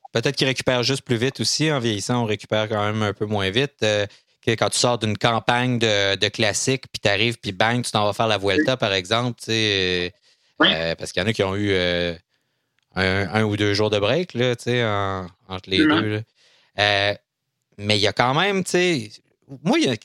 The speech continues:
Speaker 1: je sais pas pourquoi Dave Brailsford, il a dit ça, euh, qu'il a changé de style de, de course, euh, pour, dans le sens où, euh, tu sais, ce qui fait la différence chez Ineos Grenadier, c'est la profondeur de leur poche plus que d'autres choses, là, euh, puis la pro-, euh,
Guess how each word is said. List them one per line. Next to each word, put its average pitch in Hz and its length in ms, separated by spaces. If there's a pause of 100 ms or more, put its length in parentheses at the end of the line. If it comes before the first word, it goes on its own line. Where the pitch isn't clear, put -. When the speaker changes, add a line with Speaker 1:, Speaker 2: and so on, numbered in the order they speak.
(120)
Speaker 1:
je - 220
sais 160 140
pas 285 100
pourquoi 165 300
Dave 117 200
Brailsford, 107 460
il 110 80
a 98 60
dit - 100
ça, - 160
euh, 113 400 (380)
qu'il 87 100
a - 20
changé 123 600
de - 80
style 131 480
de, 95 500
de 95 160
course, 135 440
euh, 98 260 (560)
pour, 104 200 (180)
dans 107 80
le 101 60
sens 156 300
où, 123 260
euh, 95 300 (1120)
tu - 80
sais, - 20
ce - 100
qui - 100
fait 160 100
la 147 120
différence 131 460
chez 104 160
Ineos 107 260
Grenadier, 107 460
c'est - 140
la 90 120
profondeur 120 680
de 120 80
leur 101 220
poche 135 320
plus - 220
que - 80
d'autres 98 260
choses, 175 320
là, 160 60
euh, 120 560
puis 101 120
la 95 120
pro-, 104 200
euh, 98 200